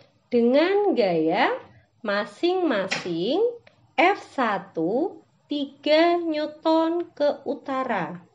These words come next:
dan F dua empat Newton ke timur. Tentukan resultan gayanya. Nah,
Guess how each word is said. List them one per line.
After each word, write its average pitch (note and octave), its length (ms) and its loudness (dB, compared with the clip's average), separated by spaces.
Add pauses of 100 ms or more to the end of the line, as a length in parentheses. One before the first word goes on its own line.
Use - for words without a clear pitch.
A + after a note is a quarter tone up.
(840)
dan E3+ 560 0 (400)
F E4+ 400 -2
dua F#3 720 -2 (320)
empat D4+ 480 -2
Newton C#4+ 880 -2
ke F#4+ 400 -4
timur. D#4 640 0 (1040)
Tentukan C#4+ 800 0 (560)
resultan F4+ 1200 -2
gayanya. C#4 960 0 (1040)
Nah, F#3 320 -4